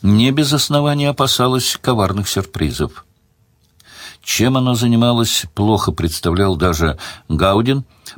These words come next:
по наблюдениям Сварога, державший в отношении братства почтительный нейтралитет, но если где-то обнаруживался пробитый серебряной стрелой маг или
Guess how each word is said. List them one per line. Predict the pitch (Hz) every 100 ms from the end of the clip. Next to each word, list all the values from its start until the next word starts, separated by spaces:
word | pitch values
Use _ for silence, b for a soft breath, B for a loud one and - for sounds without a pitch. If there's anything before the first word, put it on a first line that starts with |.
| -
по | 117
наблюдениям | 117 110 113 110 123 120 117
Сварога, | - 131 139 170 147 80
державший | 71 78 80 87 - 90 85 -
в | 82
отношении | 80 87 95 85
братства | 80 - 92 87 - 82
почтительный | 80 82 - 82 78 82 82 80
нейтралитет, | 85 80 82 82 85 80 - 120 - B B B B
но | 98 113 117 113 104
если | 113 147 151 127 123
где-то | 113 135 127
обнаруживался | 120 123 135 175 117 80 73 - 80
пробитый | 78 95 87 85 85
серебряной | 76 85 85 69 82 80
стрелой | - - 85 80
маг | 78 80 92 90 - - B B
или | - 104 101 98